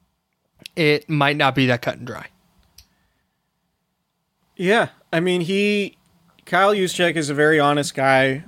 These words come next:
Speaker 2: Um, in my dealings with him, he, you can get a really honest opinion from him, both on and off the record. Um, and, you know, he said basically to, to open his press conference, he said, "To be totally honest with you, it's kind of a sense of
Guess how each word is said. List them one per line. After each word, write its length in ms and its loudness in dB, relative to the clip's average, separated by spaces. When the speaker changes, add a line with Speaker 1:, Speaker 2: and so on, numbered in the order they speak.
Speaker 2:
Um, 520 -4
in 140 -6
my 160 2
dealings 400 -2
with 200 -4
him, 360 -4
he, 340 -4
you 200 -4
can 160 -4
get 160 2
a 40 2
really 300 2
honest 340 0
opinion 400 -4
from 200 -4
him, 120 -2
both 220 0
on 160 -2
and 100 -2
off 160 -4
the 100 -12
record. 420 -6
Um, 480 0
and, 560 2
you 120 -2
know, 160 6
he 140 0
said 420 2
basically 840 0
to, 180 2
to 140 -2
open 260 0
his 100 -4
press 280 -2
conference, 480 -4
he 80 -6
said, 320 -2
"To 160 0
be 240 0
totally 360 4
honest 300 2
with 140 -6
you, 160 0
it's 80 -6
kind 200 -2
of 80 0
a 60 -6
sense 340 -4
of 220 -4